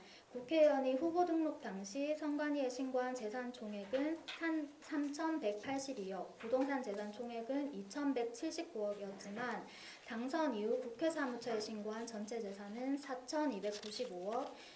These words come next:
부동산 재산 총액은 이천삼백삼십삼 억으로, 어, 전체 재산 총액 천칠백사십삼 억이 증가했고 부동산 재산은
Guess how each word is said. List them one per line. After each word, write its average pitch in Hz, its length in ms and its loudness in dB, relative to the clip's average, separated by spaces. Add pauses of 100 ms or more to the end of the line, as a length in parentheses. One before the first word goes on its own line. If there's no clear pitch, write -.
(120)
부동산 285 440 2
재산 220 300 -2
총액은 240 760 0
이천삼백삼십삼 285 1400 0
억으로, 202 580 0 (440)
어, 196 600 -4
전체 269 400 10
재산 214 500 4
총액 262 420 0
천칠백사십삼 311 1300 2
억이 262 200 2
증가했고 214 720 0
부동산 240 440 -2
재산은 214 600 -2